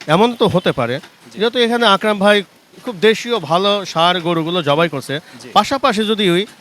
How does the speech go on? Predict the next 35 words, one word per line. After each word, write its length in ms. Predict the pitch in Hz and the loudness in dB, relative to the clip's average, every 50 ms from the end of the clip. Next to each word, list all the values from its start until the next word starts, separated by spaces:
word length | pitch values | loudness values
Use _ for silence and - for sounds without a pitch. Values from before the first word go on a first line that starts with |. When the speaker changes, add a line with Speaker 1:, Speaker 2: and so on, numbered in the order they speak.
| - _ _ _ - | -20 _ _ _ 0
Speaker 1:
যেহেতু 360 | 175 240 247 247 247 247 240 | 2 2 4 4 2 2 2
একটা 440 | 196 196 208 208 - - - 240 226 - | 4 4 2 2 2 0 -2 -2 -2 -2
শ্রেণীর 300 | 240 240 233 233 233 220 | -4 -4 -2 -2 -2 -2
লোকজন 420 | 190 196 196 190 170 175 185 180 | 0 -2 -2 -2 -2 -4 -6 -6
কিন্তু 200 | 175 190 175 185 | -6 -6 -2 0
এই 100 | 175 170 | 2 2
মাংসটা 420 | 160 151 143 139 - - 131 151 | 2 2 2 0 -2 -4 -6 -6
খাচ্ছে, 360 | 143 - 156 151 - - - 107 | -2 0 0 0 0 -2 -8 -12
Speaker 2:
হ্যাঁ। 400 | 90 - - - - - 135 165 | -14 -16 -18 -20 -16 -4 -2 0
Speaker 1:
আবার 200 | 196 240 247 226 | 2 2 2 2
একটা 260 | 220 - - 226 208 | 2 0 0 -4 -4
শ্রেণীর 360 | - 214 208 208 202 196 180 | -2 -4 -4 -4 -4 -4 -2
জন্য 260 | 160 185 180 180 175 | -2 -2 0 0 -2
কিন্তু 300 | 160 175 160 - 170 160 | -4 -4 -4 -4 -2 -2
যদি 280 | 151 160 147 143 143 165 180 | 0 0 0 0 -2 -2 -2
উনি 200 | 160 160 170 175 | -2 0 0 0
অন্য 320 | 170 147 185 220 220 202 170 | 0 0 -2 -2 0 0 0
ব্যবস্থা 380 | 135 139 135 151 139 - 143 | 0 0 0 0 -2 -4 -6
করতো, 380 | 131 - 147 123 - - 135 156 - - - - - - - - | -6 -6 -8 -8 -6 -6 -6 -6 -8 -12 -20 -20 -20 -20 -8 -4
যে 140 | 190 202 | -4 -2
কিছু 240 | 196 220 202 - 208 | -2 -4 -4 -2 -2
ওই 80 | 202 190 | 0 2
যে 80 | 185 | 2
আপনি 180 | 180 175 180 185 170 | 2 2 0 -2 -2
বললেন 320 | 165 175 170 170 165 160 147 | -2 0 0 0 0 0 0
যে 180 | 147 151 147 | -2 -2 -2
Speaker 2:
জি। 340 | 143 131 101 - - - 180 | -4 -6 -12 -18 -10 -8 -6
Speaker 1:
একটু 180 | 175 - 185 175 | -2 0 0 2
নিম্নমানের 640 | 170 175 175 170 170 165 160 160 160 156 160 156 | 2 2 2 4 4 4 4 4 2 2 2 0
একটু 160 | 143 - 156 | 0 -2 -4
গরু, 300 | 135 151 147 139 135 139 | -2 0 0 0 -2 -2
যেটা 300 | 131 147 147 143 151 147 | -4 -4 -2 0 -2 0
গাই 220 | 135 151 147 147 143 | 2 2 2 2 0
গরু 200 | 139 143 139 135 | -2 -2 -2 0
বা 220 | 139 143 143 | 0 0 0